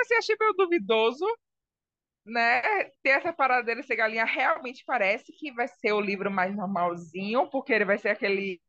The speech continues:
enemies to lovers, né? Porque eles não se gostam. Achei meio, mas ok. Mas não sei não, não sei. Eu sinto que esses machos tudo vão ter uma pegada meio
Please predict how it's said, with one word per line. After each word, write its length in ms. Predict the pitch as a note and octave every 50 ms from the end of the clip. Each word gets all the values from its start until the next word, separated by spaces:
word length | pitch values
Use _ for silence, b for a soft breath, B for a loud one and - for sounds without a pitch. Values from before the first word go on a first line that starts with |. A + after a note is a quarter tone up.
| - F3+ -
enemies 420 | F#3+ G3+ G3+ G3+ G3+ G3 - - -
to 80 | G#3
lovers, 420 | F#3 F3+ F3 F#3+ A#3 D4+ F4 D#4+ - -
né? 200 | A3 A3 D4 A#4+ - _ _ _ _
Porque 140 | _ - F#3+
eles 160 | F#3 F#3+ G3
não 100 | G3 G3
se 120 | - F#3
gostam. 500 | F3 F3 E3+ E3 G3 C4+ - - - A#4 C5 A#4+ F#4+ C4+ G3 - _ _ _ _ _ - - _ _ _ _ _ _ _ _ _ _ _ _ -
Achei 220 | - - - - F3+
meio, 340 | E3+ F3+ F3+ F#3 E3+ - - _ _ _
mas 160 | - G#3+ G#3
ok. 540 | G#3 G#3 - - - G3+ G3+ G#3 G#4 - - _ _ _ _ _ _ _ _ _ _ _ _ -
Mas 160 | E4 F4+ G4+
não 100 | G#4+ G#4
sei 200 | - - A4+ G#4+
não, 200 | F#4 D4+ D4 E4+ - _ _
não 180 | C#4+ D#4 E4+
sei. 400 | - - E4+ B3+ B3+ B3+ A3+ A3
Eu 60 | C4
sinto 220 | - D4+ D#4 - D4+
que 100 | - D4+
esses 420 | B3 A#3+ - - C4 C4 B3+ A#3 _
machos 420 | G#3+ G3+ A3 A3 G#3+ C#4+ - - -
tudo 200 | - A3+ A3+ G#3 A3
vão 120 | A3+ A3
ter 80 | A3+ A3
uma 120 | A3 G#3+
pegada 420 | A3 G#3 G3 G3+ F#3+ F#3+ F#3+ G3+
meio 640 | F#3+ F#3+ G3 G3 F#3+ G3 F#3+ F#3+ F3+ F3 E3 D3+ C#3+